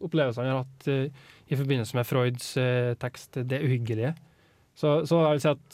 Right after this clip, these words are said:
språket er helt annerledes og mye mer fri, fri stil, da.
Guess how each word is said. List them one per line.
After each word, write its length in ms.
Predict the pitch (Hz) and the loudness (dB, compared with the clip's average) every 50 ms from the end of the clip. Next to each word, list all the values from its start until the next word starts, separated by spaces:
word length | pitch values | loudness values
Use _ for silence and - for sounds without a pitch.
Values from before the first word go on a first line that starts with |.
| - - | -16 -14
språket 580 | - - 139 131 117 107 104 101 101 - 151 143 | -2 0 2 2 2 2 0 -4 -2 0 0 2
er 140 | 147 139 139 | 2 0 0
helt 160 | 127 131 - | -2 -2 -2
annerledes 480 | 139 131 120 110 107 107 110 110 - 139 | 0 0 0 0 0 -2 -2 -2 -2 0
og 160 | 127 123 127 | 0 2 2
mye 160 | 131 131 127 | 0 0 0
mer 260 | 127 127 123 120 120 - - _ _ _ _ _ _ _ _ _ - - _ | 0 0 0 -2 -2 -4 -10 _ _ _ _ _ _ _ _ _ -20 -20 _
fri, 500 | _ - - 139 123 123 123 127 127 127 123 - - _ _ _ _ _ | _ -8 -4 -2 -2 0 2 2 2 0 0 -4 -10 _ _ _ _ _
fri 320 | - - - 135 127 127 131 | -20 -6 -2 0 0 0 -2
stil, 540 | - - - - 131 127 139 147 147 123 | -4 -8 -6 -4 -2 0 2 2 0 -2
da. 40 | 104 | -2